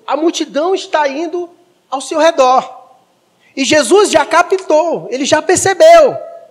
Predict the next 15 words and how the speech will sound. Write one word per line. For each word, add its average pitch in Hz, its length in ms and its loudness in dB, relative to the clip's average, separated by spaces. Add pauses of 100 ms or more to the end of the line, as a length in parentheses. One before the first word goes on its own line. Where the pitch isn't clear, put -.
(1000)
Muita 349 720 4
gente 330 880 -2
está 262 380 -4
assim, 302 580 -6 (100)
porque 277 240 -4
ele 311 140 -4
viu 330 340 -4
as 311 140 2
multidões, 311 540 -4
contemplou 302 540 -2
as 339 120 -2
pessoas 302 500 -2
em 302 120 -2
sua 302 360 2 (440)
necessidade. 277 920 0